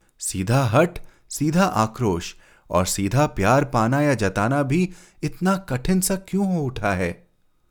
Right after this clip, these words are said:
कहीं ये सिलसिले एक तरफा तो नहीं हो गए हैं? मात्र उनकी भावनात्मक तृप्ति के लिए जुटाई जाने वाली समिधा, अन्यथा जो कुछ है, जितना भी, वह खुलकर सामने क्यों नहीं आता? अचानक उन्हें लगा,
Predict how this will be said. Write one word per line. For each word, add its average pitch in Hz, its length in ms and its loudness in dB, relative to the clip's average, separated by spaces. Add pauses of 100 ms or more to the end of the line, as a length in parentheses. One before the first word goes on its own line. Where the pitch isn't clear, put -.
(300)
कहीं 104 300 -2
ये 160 120 2
सिलसिले 156 680 2 (420)
एक 131 300 -2
तरफा 165 300 2
तो 175 120 0
नहीं 185 180 2
हो 196 160 2
गए 185 120 2
हैं? 156 360 -2 (640)
मात्र 110 400 0
उनकी 113 420 0
भावनात्मक 104 880 -2
तृप्ति 139 340 -2
के 135 180 -2
लिए 143 160 2
जुटाई 104 420 0
जाने 127 280 0
वाली 135 300 2
समिधा, 104 640 -2 (500)
अन्यथा 190 400 2
जो 170 240 4
कुछ 160 260 -4
है, - 280 -4 (420)
जितना 147 480 2
भी, 156 300 2 (300)
वह 165 140 2
खुलकर 175 480 -2
सामने 160 460 0
क्यों 185 160 -2
नहीं 123 200 0
आता? 90 380 -4 (680)
अचानक 123 480 0
उन्हें 147 160 2
लगा, 160 480 2